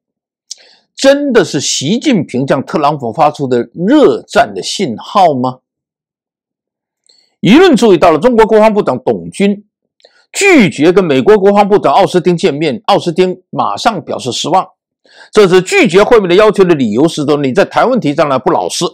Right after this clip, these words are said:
但实际上应该看到北京军方所表达的就是一个信息，你已经差不多要卸任了，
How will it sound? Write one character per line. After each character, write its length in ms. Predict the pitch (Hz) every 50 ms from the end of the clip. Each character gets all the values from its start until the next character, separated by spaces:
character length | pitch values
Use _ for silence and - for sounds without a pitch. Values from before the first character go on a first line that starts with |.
| _ _ _ _ _ _ _ _ - - - _
但 180 | - 180 156 143
实 300 | - - - 156 185 233
际 160 | 226 233 202
上 240 | 151 175 151 127 117
应 100 | 139 147
该 120 | 131 139 -
看 220 | - - 120 107
到 120 | 107 107
北 280 | - _ - 139 127 120
京 180 | 123 240 262 233
军 240 | - 254 254 247 220
方 160 | 247 220 214
所 100 | 175 185
表 440 | 185 - - 139 110 78 87 87 78 -
达 240 | - 107 127 175
的 240 | 202 208 180 - _ _ _ _ _ _ _ _ _ _ _ _ _ _ _ _
就 120 | - 254 214
是 140 | - 139 143
一 80 | 139
个 80 | 127 117
信 220 | - - 120 95
息， 240 | - - 98 - - _
你 220 | 101 123 139 170
已 380 | 233 349 349 302 190 127 104 95
经 340 | - - 156 160 165 151 - _
差 260 | - - - 202 190
不 100 | 185 190
多 160 | - 185 170 165
要 60 | 147
卸 300 | 190 - - - 147 123
任 160 | 139 165 143
了， 140 | 104 208